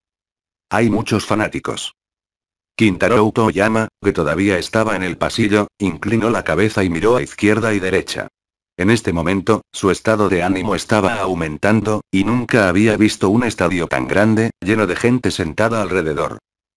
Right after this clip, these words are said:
"Oye, míralo, Longma está al final". Todos en el equipo japonés lo escucharon con diferentes expresiones,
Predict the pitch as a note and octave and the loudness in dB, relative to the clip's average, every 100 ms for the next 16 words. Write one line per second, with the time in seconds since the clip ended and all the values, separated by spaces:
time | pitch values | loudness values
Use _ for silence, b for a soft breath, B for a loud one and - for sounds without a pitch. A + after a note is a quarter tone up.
0 | _ _ _ _ - A2 C#3 G#3+ - G2+ | _ _ _ _ -2 0 2 -2 -4 2
1 | A#2 A#2 A2 A#2+ - F#2+ A#2 A#2+ A2+ G2+ | 4 4 2 -2 -2 2 2 2 -2 -2
2 | - F#2 F2+ - D#2+ D#2 - _ _ _ | -2 0 0 -4 -6 -6 -10 _ _ _
3 | _ _ _ _ - A2+ A#2 A#2+ G2 D#2 | _ _ _ _ -2 2 2 2 0 -2
4 | C#2 G2 C#3+ A#2+ A2+ G2+ D#2+ G#2 B2+ B2+ | -2 0 0 0 0 0 0 0 0 0
5 | A#2+ - E2+ - G2+ B2 A2 G2+ F2 D#2+ | -2 -2 -4 0 0 0 0 0 0 -2
6 | E2 G#2 A2 A#2+ G#2+ - - E2 - F2+ | 0 2 0 0 -2 -4 -4 -4 0 2
7 | G#2 G#2 | 2 0